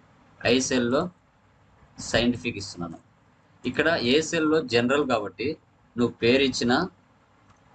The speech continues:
యాక్సెప్ట్ చేస్తుంది, నెంబర్ ఇచ్చినా యాక్సెప్ట్ చేస్తుంది, ఎందుకంటే ఇది జనరల్. ఒకవేళ బిలోకి వస్తే నెంబర్ ఉంది కదా, so ఈ బాక్స్లో నెంబర్ అనేది మనం సెట్ చేసాం. నేను ఇక్కడ just ఫార్టీ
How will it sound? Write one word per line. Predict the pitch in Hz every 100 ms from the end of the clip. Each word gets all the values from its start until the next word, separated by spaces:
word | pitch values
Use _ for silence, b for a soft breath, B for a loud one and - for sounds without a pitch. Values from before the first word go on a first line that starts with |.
| 110
యాక్సెప్ట్ | 113 123 117 104
చేస్తుంది, | 95 92 85 - _ _ _ _ _ - 104
నెంబర్ | 117 127 127
ఇచ్చినా | 123 135 175 _ _ _ -
యాక్సెప్ట్ | 107 - 98 -
చేస్తుంది, | 95 - 87 85 _ _ -
ఎందుకంటే | 117 127 131 175
ఇది | 123 113
జనరల్. | 104 95 87 _ _ _ _ _ - 120
ఒకవేళ | 135 156 165 131 127
బిలోకి | 156 156 135
వస్తే | - 135 160 117
నెంబర్ | 120 143 143
ఉంది | 131 110
కదా, | 131 151 _ _ _ -
so | 160 135
ఈ | 113
బాక్స్లో | 120 127 156 123
నెంబర్ | 117 127 127
అనేది | 127 156
మనం | 127 117
సెట్ | - 110
చేసాం. | - 92 - _ _ _ -
నేను | 123
ఇక్కడ | 131 151 170
just | 120 120 139 131
ఫార్టీ | 117 120